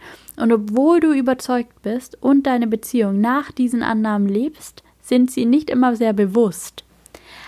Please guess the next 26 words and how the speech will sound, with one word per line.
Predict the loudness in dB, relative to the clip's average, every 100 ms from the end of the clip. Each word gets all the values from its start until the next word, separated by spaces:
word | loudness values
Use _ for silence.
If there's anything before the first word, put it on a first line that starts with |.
| -16
Ein | -2 0 2
Trick | 0 -2 -2 -4
hierbei | -2 0 0 0 0
besteht | -2 -4 -4 -4
darin, | -4 -4 0 0 0
Sätze | 0 -2 0 -4 -4
zu | -8
vervollständigen, | -6 -6 -4 -4 -4 -4 -2 0 0 -2 -2
und | 0 0 -2 -14 -20 -4
dabei | 0 0
ist | -2
es | -6 0
ganz | 0 0
wichtig, | -2 -2 -2 -4
einfach | -4 -4 -8 -10 0
intuitiv | 2 2 2 0 0 -2 -2 -4
kommen | -2 2 4 2
zu | -2
lassen, | -4 -4 -6 -2 0 0 -6 -10
was | -2 -2 0
als | -4 -2
Antwort | -4 -2 -4 0
eben | 2 2
kommt. | -2 -6 -6 -8 -12 -20 _ -20 -20 _
Es | -6
erstmal | 0 -2 0 -2 0 -2